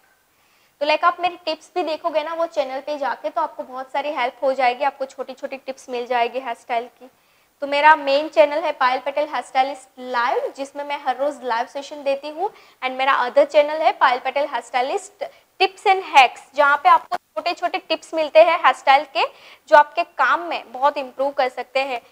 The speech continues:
आपको just like छोटा सा idea मिल जाएगा, जैसे कि आपने अभी question किया कि आपको मशीन कितने temperature पे रखनी है, right? तो उस type के बहुत सारे tips मैंने वहाँ पे दिए हैं।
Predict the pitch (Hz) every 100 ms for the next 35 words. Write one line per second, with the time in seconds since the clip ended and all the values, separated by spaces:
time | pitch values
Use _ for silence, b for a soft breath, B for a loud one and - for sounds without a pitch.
0 | b b - 285 330 339 370 415 - -
1 | _ _ _ - 381 453 480 480 - 285
2 | 302 349 320 294 285 277 277 302 339 320
3 | 320 311 311 294 294 311 302 285 285 302
4 | 285 302 269 269 294 302 294 277 277 254
5 | 254 269 247 262 220 240 240 247 262 370
6 | - - b b - 269 - 302 294 311
7 | 247 247 - 294 277 - 269 - 269 262
8 | 262 240 - 247 240 233 233 277 403 -